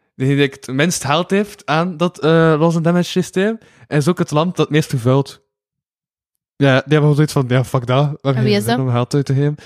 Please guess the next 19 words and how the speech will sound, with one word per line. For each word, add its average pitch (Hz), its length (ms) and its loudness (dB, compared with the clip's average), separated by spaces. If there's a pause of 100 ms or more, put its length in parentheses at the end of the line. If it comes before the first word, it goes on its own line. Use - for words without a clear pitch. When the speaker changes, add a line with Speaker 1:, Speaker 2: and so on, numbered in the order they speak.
(160)
Speaker 1:
De 117 120 -4
V 107 260 0
S. - 220 -18 (300)
Die - 100 -16
Speaker 2:
Ah, 208 120 -4
Speaker 1:
hebben 190 180 2
Speaker 2:
ja. 185 60 2
Speaker 1:
tweeënveertig 139 480 2
procent 135 400 0
van 131 140 0
alle 135 160 2
uitstoot, 131 420 0
dus - 140 -18
dat - 80 -20
komt 123 160 -2
door 131 80 0
de 117 120 -2
V 127 280 2
S. - 180 -10